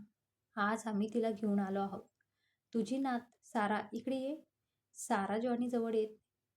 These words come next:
आजी तिच्याकडे निरखून बघत असतात. सारा ही जॉनीच्या आत्याची दुसरी कॉपी होती.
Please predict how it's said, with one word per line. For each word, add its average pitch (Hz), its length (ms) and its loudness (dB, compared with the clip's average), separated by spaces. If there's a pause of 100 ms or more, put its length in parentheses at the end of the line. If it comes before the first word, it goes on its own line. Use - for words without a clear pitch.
(140)
आजी 220 320 -2
तिच्याकडे 220 400 0
निरखून 214 420 2
बघत 196 280 0
असतात. - 260 -12 (720)
सारा 214 360 0
ही 262 220 -2
जॉनीच्या 240 500 0
आत्याची 240 480 -4
दुसरी 220 360 -4
कॉपी 214 260 0
होती. 208 380 -4